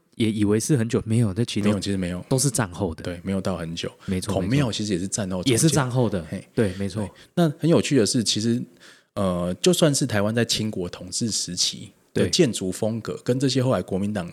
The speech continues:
Speaker 2: 来了以后所引进的建筑风格不太一样。
Speaker 1: 嗯，嗯。
Speaker 2: 他们引进了像北方宫殿式建筑的风格，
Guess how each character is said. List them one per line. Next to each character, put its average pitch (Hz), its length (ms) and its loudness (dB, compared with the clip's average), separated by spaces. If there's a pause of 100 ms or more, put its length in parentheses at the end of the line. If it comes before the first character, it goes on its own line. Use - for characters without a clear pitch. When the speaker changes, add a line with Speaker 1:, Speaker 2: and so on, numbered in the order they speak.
Speaker 2:
来 87 160 0
了 101 120 -2
以 92 120 -4
后 107 160 0
所 104 160 -2
引 90 180 -4
进 104 160 -2
的 90 80 0
建 101 140 -4
筑 87 80 -4
风 92 140 -6
格 90 60 -4
不 - 120 -10
太 104 180 -4
一 92 180 -10
样。 92 160 -8 (100)
Speaker 1:
嗯， 113 240 0
嗯。 101 100 -4
Speaker 2:
他 147 60 0
们 135 140 2
引 95 220 -2
进 123 160 0
了 98 100 2
像 107 280 0
北 90 180 -2
方 107 240 -6
宫 104 160 -2
殿 107 180 0
式 104 160 -2
建 98 200 -2
筑 90 140 -8
的 87 40 -6
风 95 280 -10
格， - 120 -12